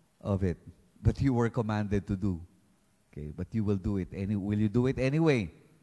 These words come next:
Kasi sa mundong ito, mga kapatid, bihira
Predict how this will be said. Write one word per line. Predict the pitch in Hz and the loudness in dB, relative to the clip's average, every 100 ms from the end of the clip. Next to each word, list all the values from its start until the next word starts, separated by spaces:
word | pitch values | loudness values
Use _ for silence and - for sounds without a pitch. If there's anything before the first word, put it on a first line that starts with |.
| _ _ _ - | _ _ _ -10
Kasi | - | -6
sa | 143 143 | -2 0
mundong | 143 147 147 | 2 2 0
ito, | 147 143 | 0 -2
mga | 131 123 | -2 -2
kapatid, | 120 123 143 113 - _ _ _ _ _ _ _ _ _ _ _ _ _ _ - | -2 -4 -4 -6 -12 _ _ _ _ _ _ _ _ _ _ _ _ _ _ -20
bihira | 107 127 139 143 147 | -2 0 2 2 2